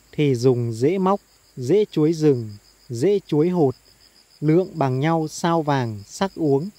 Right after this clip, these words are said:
Và tiếp theo nữa, bài thuốc thứ sáu là bài thuốc dùng để chữa ho ra máu, thì dùng bẹ móc, đốt tồn tính,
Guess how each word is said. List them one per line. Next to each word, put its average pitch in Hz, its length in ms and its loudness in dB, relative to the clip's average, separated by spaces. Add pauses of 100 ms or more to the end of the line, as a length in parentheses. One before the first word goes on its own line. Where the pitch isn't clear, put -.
(840)
Và 131 460 0
tiếp 185 300 2
theo 156 220 0
nữa, 180 400 -2
bài 135 260 -2
thuốc 175 280 0
thứ 143 200 0
sáu 139 380 -2
là 160 180 0
bài 123 220 -2
thuốc 175 260 0
dùng 127 280 0
để 113 200 -2 (100)
chữa 175 320 0
ho 156 260 2
ra 151 160 0
máu, 143 340 -2 (840)
thì 139 240 2
dùng 123 480 0
bẹ 156 200 0
móc, 165 240 -2 (520)
đốt 180 220 2 (100)
tồn 135 220 2
tính, 143 340 0